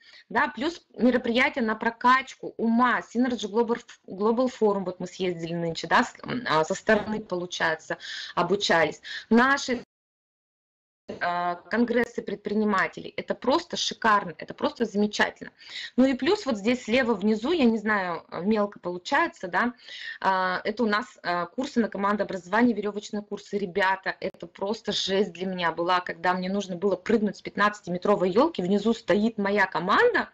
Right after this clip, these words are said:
и смотрит. У меня тахикардия, пол-, ну, я задыхаюсь, у меня голова кружится, я там шатаюсь на этой высоте пятнадцать метров. Я понимаю, что меня держат два троса, каждый из них слона удержит,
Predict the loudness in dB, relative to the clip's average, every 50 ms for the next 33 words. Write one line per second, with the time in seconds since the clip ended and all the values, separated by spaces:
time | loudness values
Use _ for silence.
0 | _ _ _ -20 -20 -20 -8 -6 -6 -6 -2 -2 -2 0 2 2 2 2 0 -4
1 | -8 -8 -8 -8 -8 -4 -4 -4 -2 -2 -4 -2 0 2 2 2 4 4 4 4
2 | 4 2 0 -4 -6 -6 -8 -10 -6 _ 2 2 2 2 -2 _ _ -18 -16 -16
3 | -16 -16 -4 2 2 2 2 2 -2 -4 -4 -2 2 2 2 2 2 0 -4 -6
4 | -12 _ _ -20 -20 _ _ -2 -2 0 2 2 2 2 4 2 0 -2 -2 -2
5 | 0 0 0 0 -2 -2 -2 0 0 0 0 -2 -2 -2 -2 -4 -4 0 2 2
6 | 2 2 0 0 0 0 0 0 -2 -4 -6 -8 _ _ _ _ -2 -2 -2 2
7 | 2 0 2 4 2 2 2 0 0 2 2 2 2 0 -6 -6 -2 0 0 0
8 | 0 -2 -6 -6 -6 -4 0 2 4 4 6 4 2 0 -2 -4 -2 0 0 0
9 | 0 -4 -4 0 0 0 0 2 0 0 0 -2 -6 -2 0 0 0 0 -2 -6
10 | -6 -6 -8 -6 -2 0 2 2 2 2 0 -2 -2 -2 0 0 0 -2 -6 -12